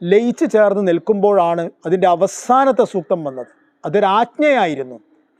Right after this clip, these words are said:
"ഫസ്ജുദൂ ലില്ലാഹി വഅ്ബുദൂ" എന്നതായിരുന്നു. "ഫസ്ജുദൂ", അതിനാൽ സാഷ്ടാംഗം വീഴുക എന്ന ആജ്ഞ അങ്ങോട്ട് വന്നതും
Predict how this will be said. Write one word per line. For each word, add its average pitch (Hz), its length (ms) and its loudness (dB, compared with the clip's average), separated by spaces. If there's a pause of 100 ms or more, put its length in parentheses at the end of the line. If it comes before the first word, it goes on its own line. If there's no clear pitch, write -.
(100)
"ഫസ്ജുദൂ 220 720 -2
ലില്ലാഹി 214 960 0 (400)
വഅ്ബുദൂ" 147 840 -2 (280)
എന്നതായിരുന്നു. 131 540 -10 (560)
"ഫസ്ജുദൂ", 208 640 -2 (340)
അതിനാൽ 262 420 0 (580)
സാഷ്ടാംഗം 233 600 -2
വീഴുക 160 500 0 (500)
എന്ന 185 200 0
ആജ്ഞ 214 520 0
അങ്ങോട്ട് 226 260 0
വന്നതും 175 640 -2